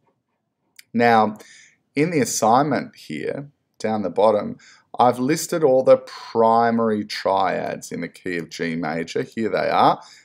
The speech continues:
the one chord, G major, the four chord, C major, and the five chord,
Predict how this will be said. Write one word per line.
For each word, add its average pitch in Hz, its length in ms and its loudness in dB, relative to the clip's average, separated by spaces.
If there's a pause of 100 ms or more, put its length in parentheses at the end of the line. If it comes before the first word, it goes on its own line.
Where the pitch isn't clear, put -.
(160)
the - 100 -4
one 107 400 2
chord, 156 640 2
G 107 220 -4
major, 110 640 -2
the 85 100 -4
four 131 480 2
chord, 95 480 -2
C - 360 -4
major, 82 440 -4
and 87 260 -10
the 85 100 -8
five 123 600 4
chord, 90 420 0